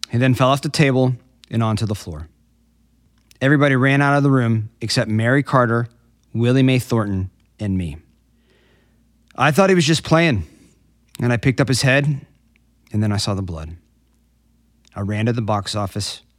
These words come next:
and I told Evelyn Johnson that Johnny had shot himself." Mary Carter's deposition also corroborated Thornton's account of the shooting. "After I'd been in the dressing room for a few minutes,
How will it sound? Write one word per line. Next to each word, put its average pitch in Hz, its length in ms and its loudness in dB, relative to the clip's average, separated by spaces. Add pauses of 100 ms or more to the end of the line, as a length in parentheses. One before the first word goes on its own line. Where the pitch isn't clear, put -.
and 95 80 -6
I 92 40 -4
told 98 220 -6
Evelyn 104 320 -2
Johnson 95 480 -4 (800)
that 87 100 -10
Johnny 85 320 -6
had 95 140 -6
shot - 180 -10
himself." - 420 -14 (800)
Mary 160 220 2
Carter's 175 380 0
deposition 120 640 0 (480)
also 160 320 2
corroborated 131 920 0 (960)
Thornton's 107 460 -2
account 104 380 -8 (200)
of 98 120 -10
the 95 60 -10
shooting. 80 440 -12 (1200)
"After 143 260 0
I'd 147 140 2
been 151 100 2
in 147 100 2
the 139 60 2
dressing 143 420 0
room 143 200 2
for 135 140 0
a 123 40 0
few 139 180 0
minutes, 135 440 0